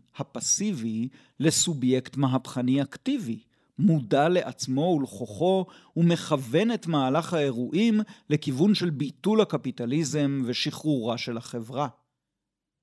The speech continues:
בני ישראל בעבדות מצרים סבלו סבל רב ועבדו בפרך, אבל בדיוק משום כך הם לא יכולים היו להפוך לסובייקט מהפכני.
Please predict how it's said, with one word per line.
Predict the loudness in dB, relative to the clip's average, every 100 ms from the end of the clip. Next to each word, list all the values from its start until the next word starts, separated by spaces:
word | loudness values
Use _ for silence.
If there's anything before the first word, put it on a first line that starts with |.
| _ _ _ _ _ -6
בני | 2 2
ישראל | 2 0 0 2 2 2 0
בעבדות | 0 0 0 -2 -6 -4 -2 0
מצרים | 0 0 -2 0 0 2 0 -2 -6 -12 -4
סבלו | 0 2 2 0
סבל | 0 0 2 2 2
רב | 4 2 0 -6 -14 -6
ועבדו | -4 -4 -4 -2
בפרך, | -2 0 0 0 -6 -14 -20 _ _ 0
אבל | 4 4 2 -10
בדיוק | -10 -6 -6 -4
משום | -4 -4 -6 0
כך | -2 -2 -18 _ 0
הם | 4 6
לא | 6 4
יכולים | 2 -6 -4 -2 0
היו | 0 0 0
להפוך | 0 0 -2 -4 -6 -12 _ _ -6
לסובייקט | -4 -4 -4 -4 -4 -4
מהפכני. | -2 -2 -4 -8 -4 -4